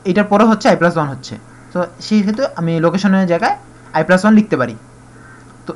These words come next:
এই ক্ষেত্রে আমাদেরকে এক্সট্রা একটা ভেরিয়েবল নিতে হচ্ছে না। So আমি এই কাজটাও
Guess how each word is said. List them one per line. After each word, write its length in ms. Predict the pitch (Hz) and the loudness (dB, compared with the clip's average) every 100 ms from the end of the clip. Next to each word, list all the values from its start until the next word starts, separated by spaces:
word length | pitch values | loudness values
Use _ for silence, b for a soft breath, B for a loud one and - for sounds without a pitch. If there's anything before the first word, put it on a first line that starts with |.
| - | -2
এই 80 | 233 | 0
ক্ষেত্রে 200 | 247 233 | 2 4
আমাদেরকে 240 | 214 208 | 4 2
এক্সট্রা 300 | 185 165 180 | 0 0 0
একটা 140 | 170 175 | 0 0
ভেরিয়েবল 360 | 156 156 165 | 2 2 0
নিতে 240 | 135 147 147 | -2 -6 -8
হচ্ছে 220 | - 117 | -8 -12
না। 100 | 110 - - - - - - - - | -12 -16 -20 -20 -20 -20 -20 -18 -6
So 60 | |
আমি 160 | 156 165 | -4 -2
এই 80 | 156 | -2
কাজটাও 380 | 160 175 165 | -2 0 -2